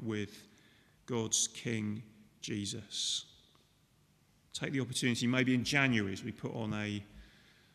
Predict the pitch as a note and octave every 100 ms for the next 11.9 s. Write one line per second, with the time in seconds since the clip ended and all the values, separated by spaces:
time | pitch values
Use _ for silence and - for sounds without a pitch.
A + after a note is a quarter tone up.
0 | _ _ - G#2+ G#2 - - - - -
1 | A2+ G#2+ A2+ A2 A#2 A#2+ B2 A2+ A2 G#2+
2 | A2 - - - - - - - - B2+
3 | - - C3 C3+ C3+ B2+ B2 A2+ A2 G#2+
4 | B2 G#2 G2+ - A#2+ B2 A#2 G#2 - G2+
5 | G#2 - - G#2 B2 A#2 - - - G#2
6 | - A2 - G2+ - A2 G2+ - - -
7 | _ _ _ _ _ _ _ _ _ _
8 | _ _ _ _ - B2 A2 - A2+ G#2
9 | G2 - A2+ G2+ - - A#2 A2 - -
10 | - C3+ D3 C3+ B2 A2 - - A2+ G#2
11 | A#2 G#2+ G#2+ - G#2 G2+ - -